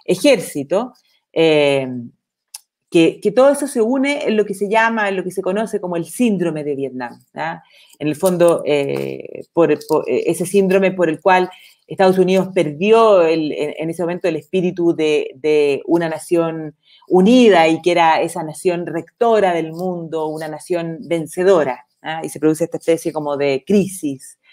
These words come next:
eh, de, de, o como de una crisis, podríamos decir, como depresiva de lo que es el, el, el espíritu nor-, de lo que había sido el espíritu norteamericano hasta ese minuto.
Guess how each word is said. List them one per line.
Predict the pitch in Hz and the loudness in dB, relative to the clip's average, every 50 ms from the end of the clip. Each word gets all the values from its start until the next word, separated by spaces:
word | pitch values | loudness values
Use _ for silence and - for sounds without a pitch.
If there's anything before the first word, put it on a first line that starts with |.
| _ _ _ _ _ _ - | _ _ _ _ _ _ 0
eh, | 151 147 139 135 131 127 131 - - - - - - 92 - | 2 4 4 6 4 4 2 -2 -6 -12 -12 -10 -10 -6 0
de, | 139 139 135 110 71 | 2 2 2 2 0
de, | 98 135 135 127 - - - | 0 0 0 0 -2 -4 -2
o | - 135 139 127 | -2 -2 -2 0
como | - 135 131 131 131 | -2 -4 -2 -2 -2
de | 131 135 | 0 0
una | 147 147 | 0 -2
crisis, | 147 165 175 165 - 185 156 139 - | 0 -2 -4 -2 -4 -6 -6 -6 -4
podríamos | 160 156 160 156 160 147 | -4 -4 -4 -4 -8 -10
decir, | - - 156 - | -10 -12 -10 -8
como | 160 151 147 | -6 -6 -4
depresiva | 143 143 143 143 143 - - - 220 220 185 170 156 151 - - - _ - - - _ | -4 -4 -6 -8 -10 -10 -6 -2 0 2 4 4 2 2 0 -6 -14 _ -20 -20 -20 _
de | - 143 156 | -2 2 4
lo | 151 156 143 | 4 4 4
que | 147 156 156 160 | 2 2 2 2
es | 165 160 - - | 2 2 0 -2
el, | 165 151 147 139 131 - - | -2 0 0 -2 -6 -6 -4
el, | 139 135 131 - | -4 -4 -4 -4
el | - - 165 | 0 2 2
espíritu | 170 165 - _ - 247 240 202 185 160 - 147 135 127 - - - | 2 0 -2 _ 2 2 4 4 2 0 -2 -6 -8 -8 -10 -12 -12
nor-, | 139 143 143 _ _ | -10 -10 -12 _ _
de | _ 156 151 | _ -2 0
lo | 147 | 2
que | 147 | 0
había | 139 160 185 175 | 2 2 0 0
sido | - - 220 190 151 | 0 -2 0 0 0
el | 139 | -2
espíritu | 139 - 147 143 139 147 | -4 -8 -10 -8 -8 -8
norteamericano | 143 143 139 135 131 135 135 127 - 147 147 143 - - | -8 -8 -10 -10 -8 -8 -6 -4 -4 -4 -4 -4 -8 -12
hasta | - - - _ 135 131 | -14 -16 -10 _ -6 -6
ese | 131 - 143 | -6 -6 -10
minuto. | 127 120 113 98 - _ _ | -10 -10 -10 -12 -16 _ _